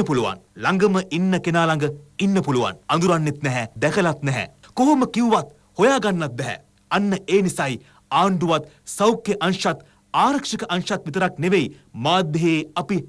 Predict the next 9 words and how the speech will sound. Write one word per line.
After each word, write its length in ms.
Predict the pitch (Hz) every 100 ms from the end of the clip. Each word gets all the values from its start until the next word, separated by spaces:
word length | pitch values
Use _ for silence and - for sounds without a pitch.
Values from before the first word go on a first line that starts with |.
| -
හැමෝමත් 540 | 233 269 202 123 - _ -
පුන 180 | 277 269 -
පුනාම 380 | 214 240 233 208
ඔබට 340 | 202 202 220 -
කියන්නේ 420 | 240 214 147 - - _ _ -
දුරස් 340 | 120 202 208 -
වෙන්න, 200 | 151 101 92 _
සියලු 380 | - 262 269 220 -
උපදෙස් 320 | 226 226 220